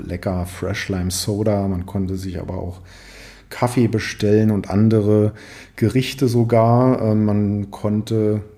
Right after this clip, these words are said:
Getränke und Essen, also musste man dann selber mit reinnehmen. Das hätten die sonst sogar an den Platz gebracht, also sehr komfortabel, bewegliche Ledersitze, man konnte die Beine hochlegen, sich zurücklehnen.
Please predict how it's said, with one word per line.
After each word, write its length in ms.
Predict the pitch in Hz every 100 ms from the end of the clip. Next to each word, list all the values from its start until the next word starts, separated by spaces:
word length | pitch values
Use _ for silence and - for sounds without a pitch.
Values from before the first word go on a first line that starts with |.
| -
Getränke 680 | 113 - - 95 107 113 113
und 360 | 101 101 98 -
Essen, 600 | 110 - 123 113 110 110 107
also 140 | 95
musste 340 | 95 98 - 104
man 120 | 95
dann 160 | 98
selber 380 | 90 90 101 104
mit 260 | 98 90 -
reinnehmen. 540 | 104 120 123 123 135
Das 240 | 127 98 104
hätten 180 | 104
die 80 | 98
sonst 300 | 95 95 -
sogar 240 | 101 98 92
an 80 |
den 160 | 98 92
Platz 340 | - 107 - -
gebracht, 480 | 98 95 104 -
also 200 | 87 87
sehr 240 | 87 92 98
komfortabel, 1040 | - 104 - 104 - - 95 101 98 98 - - - - - - -
bewegliche 920 | 101 107 120 117 117 - 117 110 110
Ledersitze, 920 | 98 104 113 113 101 107 - - 113
man 180 | 104 98
konnte 340 | - 107 104
die 120 | 95 95
Beine 460 | 92 98 110 92
hochlegen, 760 | 104 92 - 101 104 101 95 95
sich 240 | 95 -
zurücklehnen. 880 | - 98 120 113 95 104 98 98